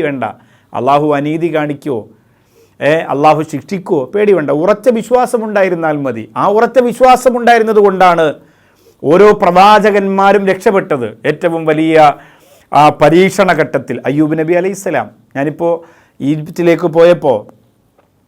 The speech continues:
അയ്യൂബ് നബി അലൈഹിസ്സലാത്തു വസ്സലാം പരീക്ഷണവുമായി നടന്ന് നീങ്ങിയ വഴിയോരങ്ങൾ കാണാൻ, കാണാൻ കഴിഞ്ഞു. ഇബ്രാഹിം നബി അലൈഹിസ്സലാം, ഓരോ പ്രവാചകന്മാരും അവർ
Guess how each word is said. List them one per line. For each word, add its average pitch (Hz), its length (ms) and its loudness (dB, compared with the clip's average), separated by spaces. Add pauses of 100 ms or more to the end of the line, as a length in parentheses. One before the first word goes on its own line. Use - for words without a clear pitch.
(320)
അയ്യൂബ് 165 260 0
നബി 180 200 4
അലൈഹിസ്സലാത്തു 175 640 2
വസ്സലാം 180 440 2 (120)
പരീക്ഷണവുമായി 185 1120 0 (600)
നടന്ന് 143 480 -2
നീങ്ങിയ 160 460 -4 (420)
വഴിയോരങ്ങൾ 143 680 -2 (120)
കാണാൻ, 131 280 -10 (160)
കാണാൻ 139 340 -6
കഴിഞ്ഞു. 110 320 -8 (1160)
ഇബ്രാഹിം 185 340 4
നബി 190 200 2
അലൈഹിസ്സലാം, 196 520 2 (560)
ഓരോ 233 180 6 (100)
പ്രവാചകന്മാരും 196 800 2 (560)
അവർ 147 240 4